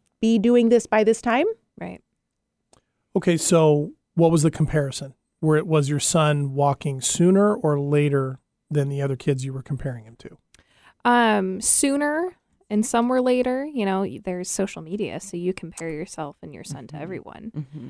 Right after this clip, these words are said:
Speaker 2: Um, there's a couple bloggers that I follow that are like, "Stop comparing your kids to other people," because
Speaker 1: Mm-hmm.
Speaker 3: Right.
Speaker 2: e-, each kid is different. Each child is different. They're
Speaker 3: Of course.
Speaker 2: gonna develop. They're gonna learn. They're gonna do things on their own time.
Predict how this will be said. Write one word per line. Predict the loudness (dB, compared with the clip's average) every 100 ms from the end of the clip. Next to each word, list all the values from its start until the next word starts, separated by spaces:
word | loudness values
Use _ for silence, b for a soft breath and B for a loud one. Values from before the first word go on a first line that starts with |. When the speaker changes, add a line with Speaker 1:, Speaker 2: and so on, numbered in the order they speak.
| -12
Speaker 2:
Um, | -6 -4 -4 -6 -12 -20 -20 _
there's | -8 -6 -8 -10 -14 -14
a |
couple | -14 -14 -10
bloggers | -4 -4 -4 -12
that | -16
I | -18
follow | -18 -20 -18
that | -16
are | -16
like, | -16 -12
"Stop | -12 -10
comparing | -10 -10 -12
your | -12
kids | -4 -4 -6
to | -14
other | -10
people," | -8 -8 -10 -12
because | -14 -14 -20 -20 -18 -16 -14
Speaker 1:
Mm-hmm. | -14 -16 _ _ -4
Speaker 3:
Right. | -4 -4 -10 _ _ -12 -4
Speaker 2:
e-, | -4 0
each | -2 -2
kid | -2 -2
is | -4
different. | -8 -12 -16 -16
Each | -16 -14 -12
child | -12 -12
is | -14
different. | -14 -6
They're | -4
Speaker 3:
Of | -2
course. | -4
Speaker 2:
gonna |
develop. | -6 -8 -8 -8 -10
They're | -14
gonna | -12 -12
learn. | -10 -10 -12
They're | -12
gonna | -12
do | -12 -14
things | -16 -18 -16
on | -14
their | -14
own | -16 -18
time. | -20 -20 -18